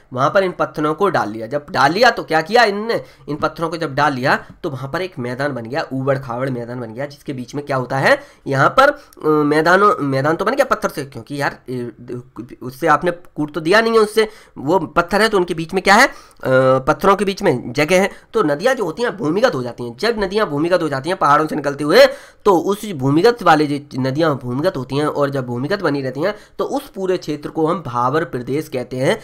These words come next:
भारत के हिसाब से, लेकिन उसको क्या कहते हैं, गिरिपद जलोढ़ मैदान कहते हैं। तो भारत के हिसाब से मैं आपका हल्के से फिर से रिवीजन करा देता हूँ कि काप या जलोढ़ निक्षेपों की, उम, प्रकृति,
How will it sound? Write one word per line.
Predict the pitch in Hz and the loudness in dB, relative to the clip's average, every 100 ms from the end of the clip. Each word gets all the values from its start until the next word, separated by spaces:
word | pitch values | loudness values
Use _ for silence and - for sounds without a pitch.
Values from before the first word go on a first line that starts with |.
| - _ | -14 _
भारत | 131 131 135 180 - 214 | -8 0 2 2 0 -4
के | |
हिसाब | 175 139 131 | 0 0 0
से, | 123 - - - | -6 -14 -18 -4
लेकिन | 131 151 160 214 240 - | 0 2 4 2 0 -10
उसको | 135 135 | -12 -8
क्या | 135 127 | -6 -4
कहते | 120 127 156 | -6 -6 -4
हैं, | 185 135 | -4 -2
गिरिपद | 151 175 156 196 | -2 0 -2 -2
जलोढ़ | 135 123 131 170 | -4 -2 2 4
मैदान | 160 117 110 139 | 2 0 -4 -6
कहते | 113 107 | -8 -16
हैं। | 110 - - - | -18 -20 -12 -4
तो | |
भारत | 135 147 | 2 2
के | - | 2
हिसाब | 202 180 | -4 -2
से | 190 | -2
मैं | 175 | -2
आपका | 143 135 131 | -2 -2 -4
हल्के | 127 123 135 | -4 -6 -8
से | 131 | -8
फिर | - 123 | -10 -10
से | 131 | -10
रिवीजन | 117 135 160 | -8 -6 0
करा | 175 | 2
देता | 180 190 | 2 2
हूँ | 208 214 - - - - - _ - | 2 0 -12 -20 -20 -20 -20 _ -8
कि | - | -2
काप | - 220 208 - - | 8 10 8 4 0
या | 185 | 2
जलोढ़ | 165 165 202 247 | 4 6 8 8
निक्षेपों | 196 - 185 185 | 6 0 0 0
की, | 180 196 156 - | -2 -4 -6 -6
उम, | 120 131 | -6 -6
प्रकृति, | 131 170 - 208 214 226 | 0 -2 0 -2 -2 -6